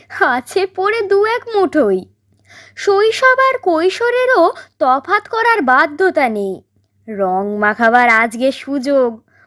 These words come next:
ভূতগুলো সব খুশি তাতেই। বোলপুরে আজ রঙের মেলা,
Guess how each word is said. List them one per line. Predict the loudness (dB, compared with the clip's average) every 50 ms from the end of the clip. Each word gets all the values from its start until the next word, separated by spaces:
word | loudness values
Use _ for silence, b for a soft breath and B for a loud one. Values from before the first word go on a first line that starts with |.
| b _ -20
ভূতগুলো | -18 -14 -10 -8 -8 -8 -6 0 2 4 8 8 6 6
সব | 4 0 2 4 4 4 2 -2 -10
খুশি | -12 -8 -8 -6 -4 -4 -4 -4
তাতেই। | -4 -6 -12 -12 _ -12 -12 -12 -12 -14 -18 _ _ _ _ _ _ _ _ _ _ _ _ _ _ _ _ _ _ _ _ _ _ _ _ _ _ -6
বোলপুরে | -2 0 2 4 4 4 2 2 0 -2 -2 0 0 0
আজ | 0 0 0 0 -2 -4 -4 -4 -4
রঙের | -2 -2 -2 -4 -4 -4 -4 -4
মেলা, | -6 -6 -6 -6 -8 -8 -10 -12 -14